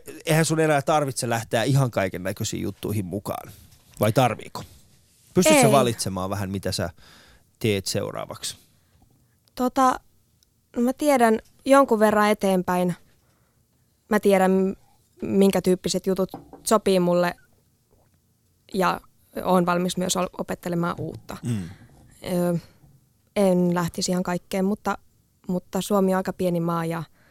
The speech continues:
Speaker 2: ja ei p-, pidä olla myöskään liian nuuka siinä, että pitää tehdä kaikenlaista.
Speaker 1: Mut pohdit sä sun taiteellisen valinnan kautta myös töitäs? Et onks jotain semmoista hömppää, mitä sä et vois tehdä? Ja hömppää on ehkä vähän huono sana, mut onks jotain semmoista, mitä sä oot, "Ei, to-,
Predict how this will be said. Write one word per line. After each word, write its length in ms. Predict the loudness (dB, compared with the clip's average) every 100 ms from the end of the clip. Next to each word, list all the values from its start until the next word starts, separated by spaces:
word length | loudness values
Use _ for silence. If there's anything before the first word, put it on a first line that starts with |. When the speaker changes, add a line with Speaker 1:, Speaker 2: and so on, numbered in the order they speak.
| _ _ _ _ _ _ -6
Speaker 2:
ja 180 | -6 -6 -10 _ _ _ _ _ -4
ei 160 | -4
p-, 100 | -4 -20 -10
pidä 260 | -6 -4 -2
olla 160 | 0
myöskään 400 | 0 -2 -4 -6
liian 280 | -4 -4 -2
nuuka 320 | -2 -4 -4
siinä, 300 | -6 -6 -8 -10
että 240 | -12 -14 -14 _ _ -20 _ -20
pitää 200 | -14 -10
tehdä 220 | 0 0 2
kaikenlaista. 840 | 2 2 2 -4 -6 -6 -6 -8 -12 -14 0
Speaker 1:
Mut 200 | 0 4
pohdit 300 | 4 4 2
sä 80 | 0
sun 140 | 2
taiteellisen 540 | 4 6 4 2 2
valinnan 320 | 4 4 2 0
kautta 320 | -2 -2 -2
myös 180 | -2 -2 2
töitäs? 580 | 4 4 0 -6 -8
Et 120 | -6 -4
onks 160 | -2
jotain 200 | 2 2 2
semmoista 320 | -2 -4 0
hömppää, 420 | 0 0 -4 -10
mitä 180 | -10 -10
sä 140 | -10 -8
et 160 | -8
vois 180 | -8 -6
tehdä? 180 | -6 -4
Ja 100 | 0
hömppää 340 | 0 0 -2
on 80 | -2
ehkä 180 | -4 -6
vähän 160 | -2 0
huono 240 | 0 -2
sana, 280 | -2 -2 -2
mut 140 | -2
onks 140 | -2 0
jotain 220 | -2 -4
semmoista, 320 | -4 -6 -6
mitä 120 | -6
sä 60 | -8
oot, 120 | -8
"Ei, 100 | -8
to-, 180 | -4